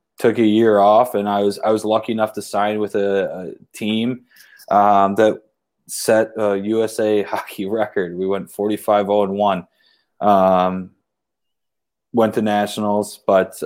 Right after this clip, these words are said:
um, no, we get junior hockey. So we, we get a second chance. Um, I would love to see, um, something come up, uh, in all sports that,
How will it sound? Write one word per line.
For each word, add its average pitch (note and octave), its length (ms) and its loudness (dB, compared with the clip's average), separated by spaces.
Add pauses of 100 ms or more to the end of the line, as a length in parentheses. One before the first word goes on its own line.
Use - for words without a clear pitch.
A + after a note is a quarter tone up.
um, F#2 680 0 (140)
no, B2 120 4
we A#2 140 6
get C#3+ 160 4
junior D3+ 300 4
hockey. F#2 240 -2
So A2 120 -2
we, C3 240 2
we B2 140 0
get C#3+ 100 2
a C#3 60 0
second B2+ 340 -2
chance. - 400 -14 (480)
Um, G2+ 560 2
I C#3 140 6
would B2+ 160 4
love A2 580 2 (280)
to A#2+ 100 -4
see, B2 680 -6 (140)
um, G2+ 680 -4
something A2+ 760 -4
come A2 260 -2
up, G2+ 300 0 (480)
uh, G#2 360 0
in G#2+ 120 -4
all A#2 260 4
sports G2 460 -4
that, G#2 180 -8